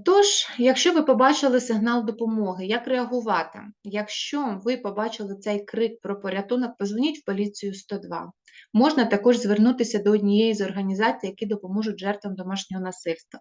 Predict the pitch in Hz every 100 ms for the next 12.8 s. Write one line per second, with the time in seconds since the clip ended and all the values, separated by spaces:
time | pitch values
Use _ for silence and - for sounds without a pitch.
0 | - 185 247 247 196 196 185 190 208 233
1 | 247 214 - 165 165 214 220 220 - -
2 | - - 175 202 208 202 196 196 - 160
3 | 156 - - - 196 196 - - - 190
4 | 190 196 190 269 381 415 _ _ _ -
5 | - - _ _ 202 185 190 254 381 381
6 | 311 262 220 202 214 208 208 196 196 220
7 | 233 262 294 220 233 233 262 254 220 214
8 | 214 240 233 - 202 208 240 226 208 220
9 | 226 247 - 214 202 202 196 226 220 208
10 | 262 226 202 196 196 226 226 196 208 220
11 | 220 202 208 240 240 208 214 226 240 233
12 | 220 277 226 220 254 240 226 220